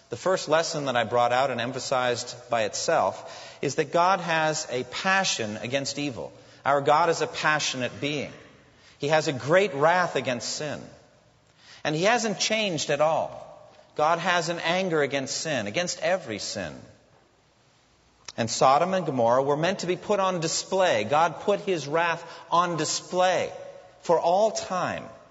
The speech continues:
so that we can see this is the kind of God that He is.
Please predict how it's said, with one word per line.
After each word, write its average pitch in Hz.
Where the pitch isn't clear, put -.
so -
that 143
we 165
can 180
see 175
this 156
is 160
the 175
kind 151
of 123
God 139
that 117
He 120
is. -